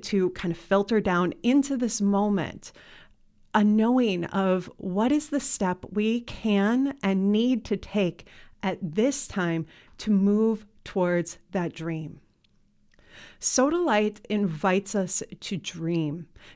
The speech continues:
to dream really big, to vision and imagine. It is an incredible ally for journeying into different realms and dimensions and connecting with,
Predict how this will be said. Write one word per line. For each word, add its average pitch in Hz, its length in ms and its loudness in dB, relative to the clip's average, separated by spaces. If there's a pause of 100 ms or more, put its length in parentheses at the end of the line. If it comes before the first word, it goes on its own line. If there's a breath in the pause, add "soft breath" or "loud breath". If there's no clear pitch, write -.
to 226 100 0
dream 240 460 4
really 254 680 4
big, 190 500 0 (240 loud breath)
to 233 400 2
vision 185 760 4
and 196 160 2
imagine. 196 760 0 (400 loud breath)
It 254 260 2
is 254 420 2
an 226 100 0
incredible 214 720 -4
ally 180 400 0
for 202 220 -2
journeying 180 880 0
into 202 580 0
different 170 380 -4
realms 202 520 2
and 151 140 -4
dimensions 180 800 -2 (320 loud breath)
and 208 360 0 (160)
connecting 214 680 0
with, 196 500 -2